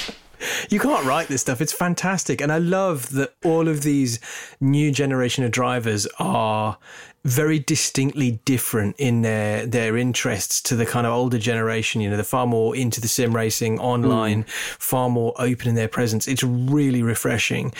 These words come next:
Speaker 1: especially as somebody who kind of followed Formula One through the Bernie era of,
Speaker 2: Mm.
Speaker 1: you know, absolute lockdown, no, no one shall show any personality, no one will engage with social media because it doesn't pay, et cetera, et cetera.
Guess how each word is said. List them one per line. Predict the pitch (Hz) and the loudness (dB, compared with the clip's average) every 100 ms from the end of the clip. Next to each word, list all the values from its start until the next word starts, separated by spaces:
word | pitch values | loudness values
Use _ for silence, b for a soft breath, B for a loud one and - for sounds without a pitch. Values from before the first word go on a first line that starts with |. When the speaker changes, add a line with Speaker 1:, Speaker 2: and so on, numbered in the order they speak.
| B | B
Speaker 1:
especially | - 170 151 156 | -2 0 0 0
as | 123 | 0
somebody | 135 123 117 | 0 0 0
who | 101 | 0
kind | 113 123 117 | 0 0 0
of | 107 | -2
followed | - 156 - 143 127 | -6 -6 0 2 2
Formula | - 139 127 123 | 0 2 2 2
One | 123 120 | 2 0
through | 110 - 139 | -2 0 0
the | 120 | 0
Bernie | 104 123 123 113 127 | 0 2 2 2 0
era | 117 107 107 | 2 2 2
of, | 120 110 104 - - | 2 0 0 -4 -2
Speaker 2:
Mm. | 120 117 101 95 | -2 0 0 0
Speaker 1:
you | |
know, | 113 107 104 127 220 - - | 0 0 -2 -6 -14 -18 -10
absolute | - 131 - 139 123 117 | -6 -4 -2 0 0 0
lockdown, | 151 120 - - 120 110 110 | 0 0 0 -2 0 0 0
no, | 117 117 113 113 110 113 - - - | 2 2 0 0 0 -4 -10 -20 -10
no | 175 147 135 | 0 2 2
one | 127 | 2
shall | 120 135 | 2 0
show | - 123 | 0 0
any | 117 113 | 0 -2
personality, | - 117 - 113 110 110 123 110 | 0 0 0 0 0 0 0 2
no | 120 | 2
one | 120 | 2
will | 117 | 2
engage | 113 117 113 | 2 0 0
with | 110 | 0
social | - 120 107 113 | 0 0 0 2
media | 110 107 107 | 2 2 0
because | 110 107 | 0 -2
it | 117 | 0
doesn't | 117 107 | 0 -2
pay, | - 120 107 104 104 - | -2 0 0 0 -2 -4
et | 117 | -2
cetera, | - 117 120 | -2 -2 -2
et | 120 | -2
cetera. | 127 127 117 | -2 -2 -2